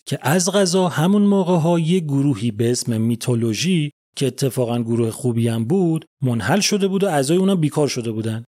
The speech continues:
آزی و بیسیسته با گیتاریست و درامر گروه میتولوژی صحبت کردن و قرار شد که چهار تایی گروه جدیدشون رو سرپا بکنن. اینطوری شد که گروه د پولکا تالک بلوز بند تو سال هزار نهصد و شصت و نه راه افتاد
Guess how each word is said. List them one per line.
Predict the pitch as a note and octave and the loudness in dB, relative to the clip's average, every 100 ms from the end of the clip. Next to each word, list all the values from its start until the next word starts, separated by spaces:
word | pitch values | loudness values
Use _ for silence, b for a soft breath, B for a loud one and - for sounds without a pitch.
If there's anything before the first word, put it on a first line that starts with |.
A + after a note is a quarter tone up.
| - | -2
آزی | C#3+ C#3 E3+ | -2 0 0
و | C#3 | 0
بیسیسته | B2 C3 - C3+ - G#3 | 2 0 0 -2 0 -2
با | F3+ E3 | 0 -2
گیتاریست | B2+ C3 C#3 C#3 D#3 - | -2 -4 -2 0 -2 -2
و | B2 | -4
درامر | A2+ B2+ B2+ C3+ A2+ | -2 0 0 0 0
گروه | A#2+ B2+ A#2+ | 0 0 0
میتولوژی | A#2+ A2+ B2 A2+ A2+ | -2 -2 -2 0 0
صحبت | A#2+ A2 F#2 F3 G#3 | -2 -4 -2 -2 0
کردن | G3+ G3+ G3 | 0 2 2
و | G3+ - - | 0 -2 -4
قرار | C3+ C#3+ D#3 | 0 2 0
شد | - A#2+ | -2 -4
که | B2+ | -2
چهار | - C3 B2 C3 | -2 0 0 0
تایی | C#3 E3 A3+ | 0 0 0
گروه | D3 D3+ F#3 G3 | 0 2 2 2
جدیدشون | D3+ F3 G#3+ - | 2 2 0 0
رو | A#3 | 0
سرپا | - C#3+ B2 B2+ A2 | 2 0 0 -2 -2
بکنن. | - G#2+ A2 - _ _ _ - | -4 -8 -8 -12 _ _ _ 0
اینطوری | F3+ - E3+ E3+ | 2 4 2 2
شد | - C3+ | 0 -2
که | C#3+ | -2
گروه | C3 C3 D3 B2+ B2 | 0 2 2 2 2
د | B2 | 0
پولکا | B2+ - E3 C#3+ C3+ A#2+ | -2 -2 2 2 0 -4
تالک | G#2 - C#3 A#2 - | -4 -2 0 0 -2
بلوز | C3 C3 A#2+ A2+ | -2 0 0 -2
بند | C3 A2+ | -2 -2
تو | F#2+ C#3+ | -6 -8
سال | - C#3+ | -2 0
هزار | B2+ B2+ | 0 0
نهصد | B2+ A#2 | 0 0
و | B2+ | 0
شصت | - A2+ - | 0 -2 -2
و | A2 | -4
نه | G#2+ | -2
راه | C3 | 2
افتاد | A3+ - F#3+ | 0 0 -2